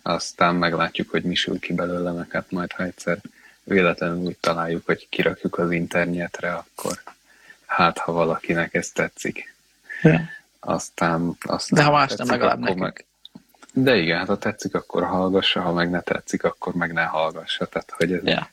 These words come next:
Speaker 1: körülbelül ezt tudom hozzáfűzni. Úgyhogy akinek nem tetszik a Mona Lisa, az ne nézze meg.
Speaker 2: Én nem láttam még például,
Speaker 1: É-,
Speaker 2: igaziból.
Speaker 1: élőben még én sem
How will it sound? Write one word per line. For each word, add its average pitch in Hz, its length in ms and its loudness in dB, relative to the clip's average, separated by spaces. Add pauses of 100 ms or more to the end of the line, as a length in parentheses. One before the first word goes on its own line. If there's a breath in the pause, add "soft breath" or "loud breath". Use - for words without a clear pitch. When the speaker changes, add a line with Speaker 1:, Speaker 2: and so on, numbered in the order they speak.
Speaker 1:
körülbelül 92 640 4 (520)
ezt - 340 0
tudom 80 320 0
hozzáfűzni. 82 840 0 (560 loud breath)
Úgyhogy - 380 0
akinek 82 460 0
nem 95 160 2
tetszik - 380 -4
a 92 60 0
Mona 92 240 2
Lisa, 90 320 4
az 85 140 -4
ne - 140 -6
nézze 87 360 -4
meg. - 280 -6 (1400)
Speaker 2:
Én 147 140 8
nem 123 160 4
láttam - 400 -2
még 104 200 -2
például, - 440 0
Speaker 1:
É-, 113 100 6 (140)
Speaker 2:
igaziból. 120 140 8
Speaker 1:
élőben 90 400 4
még 85 220 2
én 107 200 4
sem 98 380 0